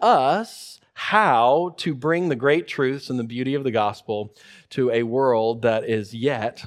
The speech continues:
unknown to that, to, to a world who doesn't know him. That's a better way of saying it. Let's turn our attention now to God's holy word from Acts chapter seventeen,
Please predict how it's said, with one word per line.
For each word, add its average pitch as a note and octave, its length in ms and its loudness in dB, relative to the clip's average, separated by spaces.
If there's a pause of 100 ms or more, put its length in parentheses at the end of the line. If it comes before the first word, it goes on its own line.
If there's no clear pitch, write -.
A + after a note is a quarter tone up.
unknown B2+ 1080 -4 (100)
to G2 460 -8
that, G#2 280 -10
to, - 160 -8 (300)
to G3+ 140 2
a F3 100 4
world D#3 380 4
who D#3 80 -4
doesn't C#3+ 320 0
know F#3+ 220 -2
him. F#2 260 -12 (180)
That's A#2 140 -8
a A2+ 40 -16
better G2 160 -4
way F2+ 120 -10
of F2 80 -18
saying E2 260 -20
it. E2 60 -20 (640)
Let's C#3+ 180 0
turn D#3+ 180 4
our D3 120 4
attention C3 320 -2
now A2+ 180 2
to A#2 80 -2
God's A2 300 2
holy B2 240 -2
word G#2+ 260 -4
from C3 140 -8
Acts D#3 260 4
chapter C#3+ 280 2
seventeen, C3 580 -2